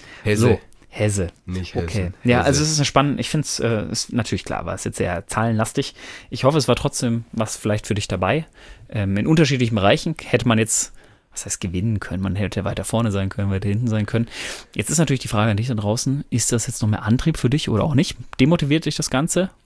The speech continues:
Speaker 2: oder motiviert sich das Ganze? Oder vielleicht erfährst du gerade, hey, ich stehe eigentlich ganz gut da, bin auf einem ganz guten Weg. Ähm, ja, damit bedanke ich mich bei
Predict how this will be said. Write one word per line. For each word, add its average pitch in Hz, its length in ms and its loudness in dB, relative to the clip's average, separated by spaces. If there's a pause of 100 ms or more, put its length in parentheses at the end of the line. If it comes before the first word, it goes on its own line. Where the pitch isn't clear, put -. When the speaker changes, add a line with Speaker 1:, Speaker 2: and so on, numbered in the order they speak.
Speaker 2:
oder 104 160 2
motiviert 123 420 0
sich - 160 -4
das - 140 -4
Ganze? - 200 -2
Oder 120 100 2
vielleicht - 420 0
erfährst - 260 2
du - 80 -6
gerade, 117 160 0
hey, 214 140 0
ich - 160 -6
stehe - 240 -2
eigentlich - 260 -2
ganz 117 160 -2
gut 107 140 0
da, - 120 2 (440)
bin 123 120 4
auf 117 120 4
einem 113 60 2
ganz 104 120 -2
guten - 180 -2
Weg. - 200 0 (440)
Ähm, 101 400 -2
ja, 151 200 -4 (300)
damit 104 340 0 (340)
bedanke 120 360 0
ich 110 100 -4
mich 123 240 -2 (420)
bei 101 220 0